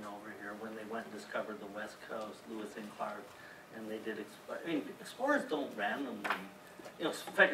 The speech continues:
explore, if you're gonna explore, you have to be particularly careful. <laughs> You can get killed, you know. I mean, and, you know, as a researcher, we're always exploring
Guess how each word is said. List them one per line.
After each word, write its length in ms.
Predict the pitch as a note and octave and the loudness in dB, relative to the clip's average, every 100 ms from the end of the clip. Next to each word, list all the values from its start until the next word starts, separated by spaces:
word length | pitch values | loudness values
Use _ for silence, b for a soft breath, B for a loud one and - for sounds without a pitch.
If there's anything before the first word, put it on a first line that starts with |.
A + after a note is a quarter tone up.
| C#3 | 6
explore, 380 | - F#3 B3 | 2 8 8
if 120 | - - | 8 2
you're 120 | B3 | 2
gonna 120 | B3+ | 2
explore, 580 | F3 - - D3 F3+ E3+ | 0 -4 -6 2 6 8
you 80 | A#2 | 6
have 120 | - | -2
to 60 | C3 | -4
be 60 | |
particularly 680 | G#2+ A2+ - - C3+ A2+ G#2+ - - | -6 -8 -10 -4 -2 -2 -4 -6 -2
careful. 280 | - - - - - | -2 -2 -6 -8 -4
<laughs> 300 | F3 - F#3+ B B - | -2 2 2 B B 6
You 100 | G#3+ | 8
can 0 | |
get 180 | G3 - | 8 10
killed, 400 | D4 C#4+ G#3 - | 10 12 12 10
you 100 | E3 | 8
know. 300 | D#3 E3+ - B B B B B - | 10 8 8 B B B B B 2
I 40 | F#3 | 4
mean, 160 | E3+ | 6
and, 200 | E3 F3 F#3 | 6 4 6
you 60 | |
know, 160 | F3+ C#3+ | 8 10
as 140 | C#3+ | 10
a 60 | C#3+ | 8
researcher, 640 | C3+ C4 - E3 - B2+ | 6 2 4 4 6 4
we're 160 | A2+ B2+ | 4 6
always 300 | A#2+ B2 A2 | 6 4 2
exploring 560 | G#2+ - - B2+ G#2+ | -2 -6 -4 -2 0